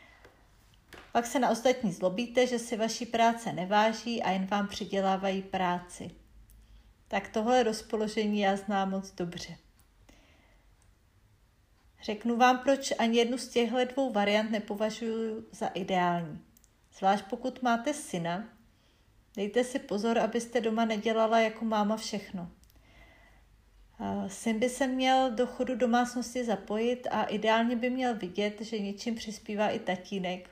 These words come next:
pokud rodina žije pohromadě. A může to být, eh, i maličkost, třeba, že všem nalije pití ke společnému jídlu.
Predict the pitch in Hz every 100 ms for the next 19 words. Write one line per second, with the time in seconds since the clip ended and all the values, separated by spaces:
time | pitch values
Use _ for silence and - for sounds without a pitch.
0 | - 196 - 196 196 196 202 196 208 202
1 | 202 202 185 208 196 190 185 180 - _
2 | - - - - - - _ _ 208 196
3 | 190 185 196 220 220 220 208 240 - 240
4 | 220 208 208 208 208 - - 214 208 185
5 | 202 - - 254 254 - - - 196 202
6 | 185 185 202 - - _ _ _ _ _
7 | 208 185 185 - 208 196 190 196 202 190
8 | 190 196 202 196 - 175 175 - 190 196
9 | 196 185 180 202